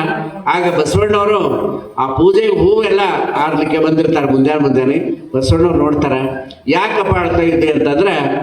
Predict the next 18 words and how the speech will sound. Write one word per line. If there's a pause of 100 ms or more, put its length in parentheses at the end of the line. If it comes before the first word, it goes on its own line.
(180)
ಎಲ್ಲ
ಹೇಳ್ತಾರೆ,
"ನಾ
ಬರುವಾಗ
ಹಿಂಗಾಯ್ತು,
ನನ್
ಗಾಲಿ
ಕೆಳಗೆ
ಬೆಕ್ಕು
ಸಿತ್-,
ಸತ್ತಿದೆ,
ಬೆಕ್ಕು
ಹತ್ಯೆ
ಮಹಾಪಾಪ"
ಅಂತ
ಹೇಳ್ತಾರೆ.
ಅದಕ್ಕೆ
ನಾನು